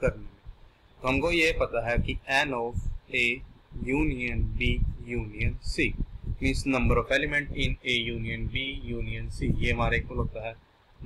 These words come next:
number of element in हमारे सेट A में, हो जाएगा plus number of element in set B, हो जाएगा plus number of element in set C, फिर आप आ जाएगा minus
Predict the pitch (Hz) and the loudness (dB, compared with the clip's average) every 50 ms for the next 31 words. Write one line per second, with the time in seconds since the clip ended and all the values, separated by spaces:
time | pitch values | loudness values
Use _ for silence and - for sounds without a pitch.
0 | 120 120 120 117 120 123 117 - - 123 127 135 143 135 131 131 131 131 135 - | -6 -6 -4 -4 -2 -2 -2 -2 0 0 0 0 0 0 0 -2 -2 -6 -8 -10
1 | - - - - - - - - 135 127 120 117 113 110 - - - - - - | -12 -14 -14 -16 -16 -16 -12 -6 -4 -4 -4 -4 -6 -10 -12 -14 -16 -20 -18 -12
2 | 120 120 120 117 117 113 160 208 226 - - - 131 139 143 143 143 135 131 - | -6 -2 0 0 0 -2 -2 -2 -2 -2 -2 -4 0 2 2 2 2 2 -2 -2
3 | - 123 120 123 131 131 - - - 135 131 123 110 110 110 117 113 113 113 117 | -4 -6 -4 -2 -2 -2 -4 -4 -2 0 0 -2 -2 -4 -10 -10 -8 -8 -6 -6
4 | 113 113 113 - 123 123 131 131 131 131 127 - 123 120 120 - - 127 117 107 | -4 -4 -2 -2 -2 -2 -4 -4 -6 -6 -6 -6 -6 -6 -8 -8 -6 -6 -6 -4
5 | - - 110 113 131 143 143 139 - 127 123 123 131 131 - - 139 135 123 120 | -6 -6 -6 -4 -2 -2 -2 -2 0 0 0 0 0 -2 -2 0 2 4 4 6
6 | 120 - - 113 110 110 110 110 113 110 - 127 131 131 135 135 135 131 131 131 | 4 4 4 0 -6 -8 -6 -4 -2 -2 0 2 2 2 2 0 -2 0 2 4
7 | - 113 113 110 - - 117 113 107 - - - - 151 143 135 135 135 - - | 4 4 4 2 -4 -8 -8 -6 -4 -2 -4 -4 -2 0 0 0 -2 -4 -8 -12
8 | - - - - - - - - - - - - 131 127 127 120 123 120 120 127 | -14 -14 -14 -10 -4 -4 -2 -2 0 -2 0 0 0 2 2 2 2 2 0 2
9 | 127 131 131 131 123 120 120 120 120 127 131 143 151 143 127 117 117 117 - | 2 2 2 0 0 -2 -2 0 4 4 4 6 4 2 2 2 0 0 -2